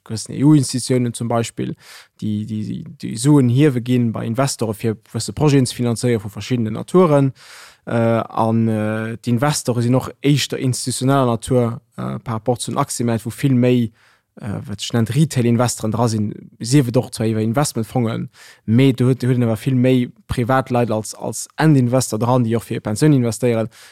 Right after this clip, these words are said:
wobei im Obligationsmarkt ganz viel zwischen institutionell lebt, äh, zwischen, ähm, ähm, von der Menge, von, von eng, eng, eng Bank, die, ähm, ein, ein, ein Bond kauft, wie ihr in der Englischen seht,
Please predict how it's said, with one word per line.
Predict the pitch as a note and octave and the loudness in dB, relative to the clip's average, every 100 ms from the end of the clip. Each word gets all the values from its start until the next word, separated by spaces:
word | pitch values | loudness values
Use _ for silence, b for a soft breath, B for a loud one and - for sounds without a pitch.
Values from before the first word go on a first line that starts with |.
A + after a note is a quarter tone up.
| B | B
wobei | - A2+ B2 | -6 0 2
im | A#2+ | 2
Obligationsmarkt | A#2+ A#2+ A2+ G#2+ C#3 - A#2+ - A#2 | 0 -2 -2 0 0 0 -4 -2 0
ganz | C3 - | 0 0
viel | C3 - | -4 -2
zwischen | C3 - | -4 -2
institutionell | A#2+ - A#2 - A#2+ A2+ | -4 -4 -6 0 2 2
lebt, | G#2 A2 - A2+ | 0 -6 -10 -8
äh, | A2+ | -6
zwischen, | A2+ A#2+ - A2 A2+ | -6 -6 -6 -8 -8
ähm, | A#2 A#2 A#2+ B2+ C3 C#3 - | -8 -8 -8 -8 -10 -12 -14
ähm, | - F3 B2+ | -14 -12 -14
von | - - | -10 -4
der | A#2+ | -2
Menge, | A#2 B2 A#2+ | 0 0 0
von, | A2+ A#2 A#2+ | -4 -8 -8
von | - | -10
eng, | - A2+ | -8 -6
eng, | A2 A2+ A#2 | -4 -4 -4
eng | A2+ A#2 | -4 0
Bank, | B2+ C3 A2+ | 2 2 0
die, | A#2 B2 A#2 | -2 0 -2
ähm, | A#2+ A#2+ A#2+ B2 B2 - | -4 -6 -6 -8 -10 -10
ein, | - - | -12 -12
ein, | - - - - - | -12 -14 -16 -20 -16
ein | - - A#2+ | -14 -10 -2
Bond | B2+ C#3+ - | 2 2 2
kauft, | B2+ A#2 - | 0 -2 -4
wie | B2+ | -10
ihr | B2 | -6
in | |
der | A2+ A#2 | -4 -2
Englischen | A#2+ A2+ A#2 | -2 -4 -6
seht, | A#2 A#2 - | -4 -4 -6